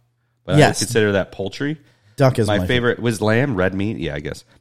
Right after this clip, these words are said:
Speaker 1: my
Speaker 2: Lamb
Speaker 1: favorite
Speaker 2: is
Speaker 1: red
Speaker 2: definitely
Speaker 1: meat is lamb, even more than beef, I think.
Speaker 2: It's not mine. It's not better than beef, I don't think. But I've had lamb that has been better than beef.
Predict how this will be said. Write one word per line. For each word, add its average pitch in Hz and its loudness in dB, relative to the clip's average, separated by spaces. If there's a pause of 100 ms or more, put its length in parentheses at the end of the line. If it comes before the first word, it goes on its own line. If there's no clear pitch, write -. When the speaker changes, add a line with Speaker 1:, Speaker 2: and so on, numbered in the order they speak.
Speaker 1:
my 101 0
Speaker 2:
Lamb 123 0
Speaker 1:
favorite 131 4
Speaker 2:
is 90 -2
Speaker 1:
red 95 -2
Speaker 2:
definitely 101 2
Speaker 1:
meat 104 0
is 80 -8
lamb, 73 -10 (800)
even 98 -4
more 82 2
than 76 -2
beef, 80 -6
I - -8
think. - -14 (1040)
Speaker 2:
It's 143 4
not 151 6 (540)
mine. 87 -4 (220)
It's 117 -2
not 123 4
better 101 2
than 90 -4
beef, 82 -8
I 85 -4
don't 85 -8
think. 90 -8
But 107 2
I've 104 2
had 110 2
lamb 98 0
that 87 -2
has 87 -6 (240)
been 135 4
better 90 0
than 90 -2
beef. 90 -6